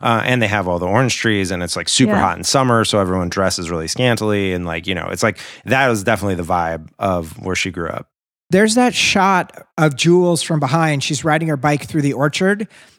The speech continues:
Speaker 3: and it's completely black. But then there's a huge bright spotlight on her.
Speaker 1: Yeah.
Speaker 3: That is obviously not from anything natural.
Speaker 1: Right,
Speaker 3: It's just
Speaker 1: right.
Speaker 3: this amazing heightened view of her in the orange trees that was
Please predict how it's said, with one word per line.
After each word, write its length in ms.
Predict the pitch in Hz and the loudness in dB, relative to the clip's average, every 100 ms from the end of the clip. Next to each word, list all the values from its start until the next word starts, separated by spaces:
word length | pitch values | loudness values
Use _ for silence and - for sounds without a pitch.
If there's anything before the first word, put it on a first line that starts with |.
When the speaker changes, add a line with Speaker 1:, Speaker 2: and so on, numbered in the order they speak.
| _ | _
Speaker 3:
and 100 | 165 | 0
it's 100 | 170 | 0
completely 540 | - 175 - 214 - 220 | 0 -2 2 0 2 2
black. 560 | 160 156 156 151 - - _ - | 4 4 4 2 -2 -14 _ -2
But 160 | 156 | -2
then 120 | 170 165 | 2 2
there's 180 | 151 143 | 2 2
a 60 | |
huge 720 | 135 - - 247 214 170 127 | -2 -4 0 2 4 2 2
bright 340 | 165 160 175 - | 2 2 2 -2
spotlight 640 | - 165 - 156 127 123 - | 0 0 0 -2 -2 -4 -2
on 220 | 147 151 | 0 0
her. 280 | 131 110 98 | 0 -6 -6
Speaker 1:
Yeah. 480 | 104 98 104 101 90 | -6 -4 -2 -2 0
Speaker 3:
That 120 | 160 | 2
is 140 | 165 156 | 4 4
obviously 640 | 175 190 175 - 170 151 | 4 4 2 2 0 2
not 280 | 151 160 - | 0 -2 0
from 220 | 175 160 - | -2 -2 -2
anything 480 | 185 196 175 165 | 0 2 0 -2
natural. 640 | 151 143 160 170 143 135 131 | 0 0 0 0 2 2 2
Speaker 1:
Right, 100 | 110 | 2
Speaker 3:
It's 140 | 95 - | 0 0
just 140 | 151 | 0
Speaker 1:
right. 100 | - | 0
Speaker 3:
this 100 | 151 | 0
amazing 760 | 156 147 147 156 170 160 160 156 | 0 0 2 4 6 4 4 2
heightened 500 | - 165 175 151 135 | 2 -2 -2 -4 -4
view 400 | 127 147 156 151 | -2 0 2 2
of 100 | 131 | 0
her 360 | 123 143 135 131 | 0 0 0 -2
in 260 | 156 143 | -4 -2
the 80 | 139 | -2
orange 340 | 131 143 156 | -2 -2 -2
trees 360 | - 180 185 180 | 0 2 2 2
that 160 | 151 120 | 0 2
was 320 | 123 107 | 2 0